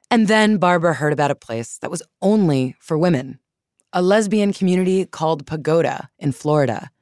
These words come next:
Barbara and her partner decided to move there in nineteen seventy-eight and stayed there for seventeen years. It was a safe space where they could access some of the securities straight people took for granted.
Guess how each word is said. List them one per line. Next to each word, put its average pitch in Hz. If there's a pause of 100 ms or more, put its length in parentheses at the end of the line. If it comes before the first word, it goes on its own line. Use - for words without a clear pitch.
(480)
Barbara 190
and 185
her 165
partner 156
decided 147
to 135
move 151
there 139
in 127
nineteen 135
seventy-eight 127
and 127
stayed 185
there 156
for -
seventeen 151
years. - (680)
It 190
was 202
a -
safe 208
space - (240)
where 175
they 190
could 208
access 202
some 226
of 202
the 180
securities 165
straight 160
people 151
took 147
for 143
granted. 165